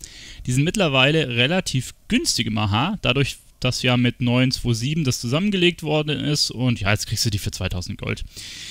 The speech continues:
Ich hatte mir nämlich hier so ein Set gekauft oder kaufen wollen in der Garnison. Das ist nämlich hier hinten,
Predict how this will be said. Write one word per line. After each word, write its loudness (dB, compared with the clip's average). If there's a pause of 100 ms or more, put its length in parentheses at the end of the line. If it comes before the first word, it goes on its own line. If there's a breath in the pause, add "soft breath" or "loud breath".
(100)
Ich 8
hatte 6
mir 4
nämlich 2 (340 loud breath)
hier 4
so 4
ein 6
Set 0
gekauft 0
oder 2
kaufen 2
wollen 4
in 0
der 4
Garnison. 2 (500 loud breath)
Das -6
ist -6
nämlich 4
hier 4
hinten, 0